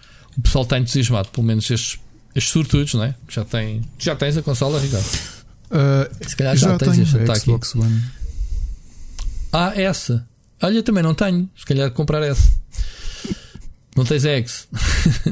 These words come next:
Speaker 1: Não tenho a X.
Speaker 2: Não tenho a X, por acaso nunca toquei numa Xbox One X, nem numa Xbox One S. Mas tenho uma Xbox One.
Speaker 1: Eu também tenho. Aquele tijolo gigante. Tijolo gigante que, ao que parece, a PlayStation cinco vai ser maior. Portanto, vai ser a maior consola do mercado, não é?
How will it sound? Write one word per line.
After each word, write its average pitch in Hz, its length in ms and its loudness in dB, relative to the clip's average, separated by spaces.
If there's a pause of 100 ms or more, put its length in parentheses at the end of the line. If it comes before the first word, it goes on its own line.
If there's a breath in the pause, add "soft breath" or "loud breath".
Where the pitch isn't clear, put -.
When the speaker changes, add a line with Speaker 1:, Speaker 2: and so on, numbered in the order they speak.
(100)
Speaker 1:
Não 147 80 0
tenho 156 320 -2
a 131 40 2
X. 131 160 -4
Speaker 2:
Não 131 100 6
tenho 143 260 2
a 139 40 2
X, 127 160 -2
por 120 100 0
acaso 127 260 0
nunca 135 240 0
toquei 139 280 0
numa 143 520 2
Xbox - 380 -4
One 147 160 2
X, - 420 -4 (160)
nem 127 160 2
numa 131 300 2 (100)
Xbox - 420 -2
One 131 260 0
S. - 480 -2 (520 loud breath)
Mas 110 180 0
tenho 113 200 0
uma 120 180 0
Xbox - 480 -2
One. 123 400 2 (1400)
Speaker 1:
Eu 120 100 0
também 120 420 0 (100)
tenho. 107 240 -4 (300)
Aquele 104 220 -2
tijolo 107 420 -2 (120)
gigante. 104 540 -2 (1200 loud breath)
Tijolo 143 320 2
gigante 131 340 2
que, - 80 -4
ao 180 80 2
que - 140 -8
parece, 123 240 2
a 143 40 2
PlayStation 135 420 0
cinco 147 280 0
vai 151 120 0
ser - 140 2
maior. 131 440 0
Portanto, 113 260 -4
vai 104 100 0
ser 120 140 0
a 113 40 2
maior 113 240 2
consola 117 440 0
do 120 120 2
mercado, 113 400 -2
não 104 100 -2
é? 120 140 -2